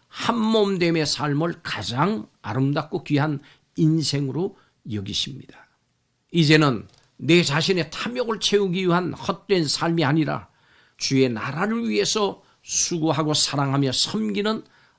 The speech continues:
아름다운 삶을 살아가야 되겠습니다.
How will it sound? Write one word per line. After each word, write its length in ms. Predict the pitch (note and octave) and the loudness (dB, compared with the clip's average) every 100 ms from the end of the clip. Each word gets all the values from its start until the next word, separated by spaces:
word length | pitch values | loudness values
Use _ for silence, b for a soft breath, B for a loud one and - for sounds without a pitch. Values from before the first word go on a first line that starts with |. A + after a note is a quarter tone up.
| b | b
아름다운 720 | - B2+ B2 B2+ B2 B2+ A#2 - | -6 -2 -2 -2 -2 -4 -6 -10
삶을 800 | - - - C#3 A2+ A2 B2 A#2+ - b | -4 -2 -2 -2 -2 -2 -2 -4 -10 b
살아가야 760 | - - - A2+ G#2+ G#2 A2+ B2+ | -4 -2 -2 -6 -6 -6 -4 -6
되겠습니다. 760 | D3+ G#2 - - B2+ - - | -6 -6 -8 -10 -14 -20 -20